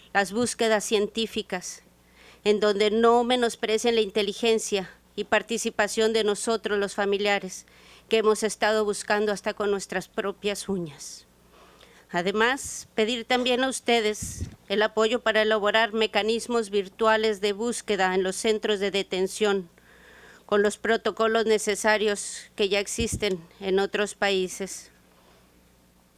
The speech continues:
y poder buscar ahí a nuestros hijos desaparecidos, tanto de migrantes como mexicanos, en donde precisamente ahí les es imposible el contacto con sus familias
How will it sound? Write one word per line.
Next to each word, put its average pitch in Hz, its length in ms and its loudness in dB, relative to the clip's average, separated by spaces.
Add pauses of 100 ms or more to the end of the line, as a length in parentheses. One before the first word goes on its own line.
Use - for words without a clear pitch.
(100)
y 202 100 -4
poder 208 400 2
buscar 214 400 0
ahí 220 420 0
a 208 60 -2
nuestros 196 480 -2
hijos 220 260 -4
desaparecidos, 190 1040 -4 (520)
tanto 214 340 2
de 208 120 0
migrantes 208 920 0
como 196 240 0
mexicanos, 185 880 -6 (760)
en 196 160 0
donde 208 480 0 (680)
precisamente 240 720 0
ahí 247 200 2
les 240 200 0
es 233 180 -2
imposible 226 760 -2
el 196 100 -4
contacto 202 540 -2
con 208 160 -2
sus 202 180 -6
familias 202 720 -2